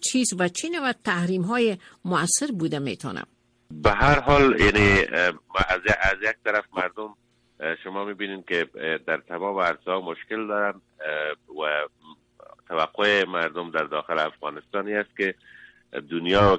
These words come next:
Speaker 2: کشورهای خارجی کشور اف-، یعنی وضعیت افغانستان را درک بکنه و اعمال فشار بکنه برای تغییر سیاست‌های حکومتی که یک سال است در افغانستان، بیش از یک سال است گفته می‌شه که حکومت سرپرست است.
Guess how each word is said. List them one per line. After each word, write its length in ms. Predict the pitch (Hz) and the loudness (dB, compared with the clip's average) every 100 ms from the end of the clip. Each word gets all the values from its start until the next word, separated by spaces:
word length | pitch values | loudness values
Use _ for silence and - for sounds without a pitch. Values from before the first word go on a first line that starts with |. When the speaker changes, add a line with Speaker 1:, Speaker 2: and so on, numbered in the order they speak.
| 82 | 0
Speaker 2:
کشورهای 360 | - 82 80 | -2 2 2
خارجی 460 | 78 80 76 76 92 | 2 0 -2 -2 -10
کشور 340 | - - 95 | -14 0 2
اف-، 320 | 90 82 - 80 | 4 2 -2 -6
یعنی 200 | 78 78 | -4 -2
وضعیت 500 | 78 76 82 95 87 | -2 0 2 2 2
افغانستان 640 | 85 - 78 76 - 90 | 0 0 -4 -4 -4 -4
را 100 | 90 | -2
درک 200 | 101 110 - - | 2 0 0 -8
بکنه 340 | 98 98 95 | -6 -2 0
و 40 | |
اعمال 440 | 87 80 82 82 78 | 0 0 -2 -4 -4
فشار 380 | - - 104 110 | -12 -4 -2 -2
بکنه 380 | 101 - 95 | -6 -8 -6
برای 200 | 90 76 76 | -6 -6 -8
تغییر 500 | 80 - 98 95 92 - _ _ _ _ | -10 -8 -6 -2 -2 -6 _ _ _ _
سیاست‌های 640 | 87 82 78 - 95 95 90 | -4 -4 -6 0 4 4 2
حکومتی 680 | 80 - 87 92 - 92 87 | -2 -10 -4 -4 -2 -4 -2
که 200 | 90 80 _ _ _ | -2 -4 _ _ _
یک 240 | 78 98 107 - | -2 -2 -2 -4
سال 200 | 101 95 | 0 0
است 160 | 90 | 0
در 180 | 85 78 | -2 -4
افغانستان، 580 | 78 82 78 76 95 90 | -4 -6 -8 -8 -8 -8
بیش 140 | 87 | -8
از 100 | 78 | -6
یک 200 | 82 98 98 | 0 -2 -2
سال 160 | 98 90 | -2 -2
است 140 | 85 | -4
گفته 260 | 82 - 90 | -8 -8 -6
می‌شه 240 | 92 87 - | -6 -8 -8
که 60 | |
حکومت 360 | 85 - 85 87 - | -8 -4 -2 -2 2
سرپرست 580 | 73 - 73 76 - | 0 2 0 0 -2
است. 120 | 71 | -18